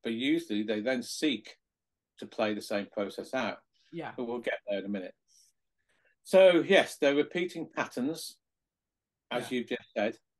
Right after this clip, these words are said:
Speaker 1: and they come usually when those patterns, for whatever reason, are becoming uncomfortable or too intense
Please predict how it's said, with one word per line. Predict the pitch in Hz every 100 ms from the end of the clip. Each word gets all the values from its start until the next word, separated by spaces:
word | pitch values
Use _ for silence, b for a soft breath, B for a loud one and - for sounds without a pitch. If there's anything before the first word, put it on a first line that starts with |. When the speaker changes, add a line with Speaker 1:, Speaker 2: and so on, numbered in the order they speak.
| _ _ _ -
Speaker 1:
and | 127 131
they | 131
come | 127 - 214 226 208 175 151
usually | 139 143 190 233 208 - 92 101 - _ _ _ _ _
when | 123 131 127 123 - _ _ _ _ _ _ _ _ _ _ -
those | 147 156 156 -
patterns, | - 196 - 101 95 208
for | - 120
whatever | 151 175 180
reason, | 170 165 156 - 135 - _ _ _ _ _ _ _ _ -
are | 120
becoming | 127 120 - 131 127 123 120 - _ -
uncomfortable | 123 120 - 180 190 - - 101 95 -
or | 110 104
too | - 156 143
intense | 139 - - - 170 92 - -